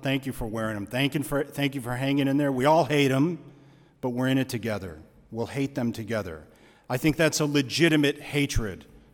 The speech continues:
to hate masks. I think we're okay.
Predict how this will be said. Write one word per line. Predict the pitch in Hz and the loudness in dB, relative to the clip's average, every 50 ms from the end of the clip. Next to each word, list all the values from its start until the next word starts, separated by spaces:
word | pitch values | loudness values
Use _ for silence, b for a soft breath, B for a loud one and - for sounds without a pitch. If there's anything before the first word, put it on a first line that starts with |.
| _ _ - | _ _ -8
to | - 120 | -8 -6
hate | 101 135 135 135 120 120 | -4 -4 -4 -4 -2 -2
masks. | 123 123 113 107 95 - - - - - - - _ | -2 -2 -2 -4 -6 -8 -10 -10 -10 -12 -12 -12 _
I | 120 110 | -12 -8
think | - - 143 139 - | -2 -2 -2 0 0
we're | 139 135 135 135 | -2 -2 -2 -4
okay. | 135 - 120 110 - 76 - | -4 -6 -8 -10 -12 -14 -18